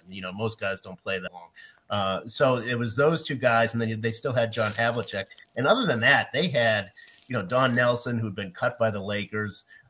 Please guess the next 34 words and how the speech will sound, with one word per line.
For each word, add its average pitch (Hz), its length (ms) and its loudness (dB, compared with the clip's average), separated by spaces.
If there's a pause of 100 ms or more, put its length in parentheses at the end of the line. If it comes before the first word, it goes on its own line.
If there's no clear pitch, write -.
Uh, 101 200 -2
they 110 140 0
had, 107 320 0
uh, 98 100 -2
Larry 113 300 2
Siegfried, 120 640 -4
who 110 160 -4
had 104 160 -2
been, 101 260 -4 (300)
uh, 98 220 -4 (100)
teaching 139 460 -2
school, 127 600 -2
uh, 107 240 2
in 113 140 -2
Ohio. 113 680 2 (300)
Uh, 104 240 2
and 110 100 -2
they 110 120 0
had, 107 340 0
uh, 101 260 -2 (380)
uh, 92 320 -2
Bailey 131 240 0
Howell, 113 500 4
who, 107 300 -6
who 110 140 -6
they 110 160 -4
traded 110 420 -2
for, 104 280 -8 (200)
you 110 80 -8
know, 95 140 -2
a, 98 320 -2
a 95 120 -6
backup 104 380 2
center, 107 520 -2